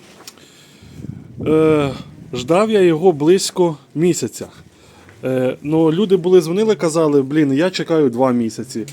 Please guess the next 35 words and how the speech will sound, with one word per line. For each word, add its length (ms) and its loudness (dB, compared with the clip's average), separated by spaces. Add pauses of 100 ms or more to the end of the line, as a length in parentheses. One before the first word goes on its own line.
(260)
Хтось 200 -4
каже: 340 -2
«І 40 -2
мені 180 -2
теж 260 -2
за 120 -2
місяць 280 -2
зробили». 480 -2
Хтось 260 -6
взагалі 460 -4
подзвонив, 320 -6
сказав: 320 -6 (380)
«А 80 -8
мені 260 -2
за 120 -2
дві 160 -4
неділі». 460 -4 (840)
Я 100 -2
так 180 -6
розумію, 500 -4
просто 560 -4 (220)
робилася 560 0
партія, 560 -2 (1300)
і 60 0
я 140 2
попав 300 0
в 60 -10
цю 140 -4
струю. 440 -4 (500)
Отак. 480 -8 (120)
Це 140 -8
так, 260 -4
як 160 -8
я 160 0
розумію. 460 -8